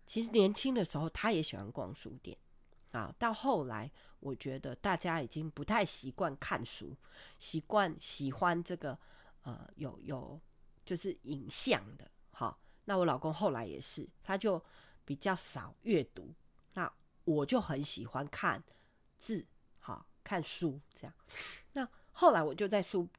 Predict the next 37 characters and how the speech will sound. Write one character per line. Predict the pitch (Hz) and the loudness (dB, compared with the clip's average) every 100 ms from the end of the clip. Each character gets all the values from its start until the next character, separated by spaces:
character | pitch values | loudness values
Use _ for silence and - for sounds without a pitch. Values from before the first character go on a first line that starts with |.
| 170 | -8
书 | - 180 | 0 0
店 | 190 156 131 | 2 -2 -2
前 | - 107 | -8 -6
面 | 151 - _ - - - - - | -6 -6 _ -14 -8 -6 -6 -6
停 | - 180 202 | 6 6 8
下 | 220 | 4
来， | 151 - - - - - | 0 -6 -20 -20 -20 -12
然 | - 226 | -6 2
后 | 330 262 - - - - | 4 4 2 -20 -6 6
意 | 339 240 | 8 8
识 | 185 - 240 | 2 -2 0
到 | 185 185 160 | 4 4 2
说 | - 147 | 0 -4
我 | - 151 | -2 -4
自 | - - | -4 -4
己 | 196 - 117 - - - - - - - - - - - - - - - - - - - - - | -4 -6 -10 -12 -20 -20 -20 -20 -20 -20 -20 -20 -20 -20 -20 -20 -20 -20 -20 -20 -20 -20 -20 0
不 | 190 | 2
应 | 180 165 | 2 0
该 | 160 143 | 0 -2
这 | 143 110 - | -4 -8 -8
样， | - - - - - - - - - - | -12 -16 -20 -20 -20 -20 -20 -20 -20 -6
我 | 165 208 | -2 0
想 | - - 117 | -2 -4 -4
要 | 151 175 | -2 -4
倾 | 147 - 117 | -4 -6 -6
听 | - 165 | -4 -4
我 | 151 | -4
内 | 135 160 208 151 | -2 0 0 0
心 | - - 147 - | -4 -6 -6 -6
的 | 135 | -10
声 | - - 127 | -12 -10 -10
音， | 117 127 - - - - - | -10 -12 -16 -20 -20 -20 -10
所 | - | -2
以 | 277 | 2
我 | 214 139 | 2 0
决 | - 127 135 | -4 -4 -4
定 | - 165 | -2 -2